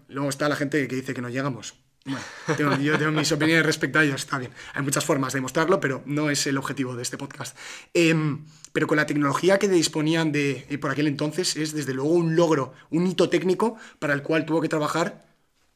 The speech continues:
una ingente cantidad de, de personas y de recursos, por supuesto.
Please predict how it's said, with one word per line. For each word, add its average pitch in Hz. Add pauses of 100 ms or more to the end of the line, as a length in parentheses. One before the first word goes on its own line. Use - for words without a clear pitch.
(180)
una 156 (200)
ingente 156
cantidad 143
de, 120 (240)
de 135
personas 180 (500)
y 147
de 139
recursos, 127
por -
supuesto. -